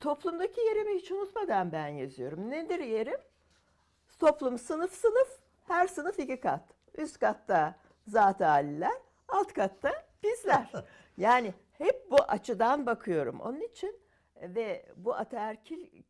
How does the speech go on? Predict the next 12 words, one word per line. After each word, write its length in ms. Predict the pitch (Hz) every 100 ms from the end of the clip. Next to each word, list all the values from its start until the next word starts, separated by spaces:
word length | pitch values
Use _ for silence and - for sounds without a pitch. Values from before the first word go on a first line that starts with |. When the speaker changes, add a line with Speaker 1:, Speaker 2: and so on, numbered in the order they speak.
| _
Speaker 1:
kültürü 420 | 240 202 - 196
eleştirmek 960 | 240 220 202 - - - 196 202 320 359
istiyorum. 600 | - - 190 147 92 - _ _ _ _ _ _
Hani 220 | 220 214
reçete 400 | 220 233 285 269
sunacak 460 | 269 269 247 240 233
halim 440 | 233 208 269 523
yok 340 | 370 175 - _ _
ama, 400 | 233 226 262 523 _ _ _ _
e, 100 | - 185
eleştirilecek 1040 | 170 160 190 190 214 202 202 311 349 -
yanlarını 880 | 240 202 185 180 220 269 240 262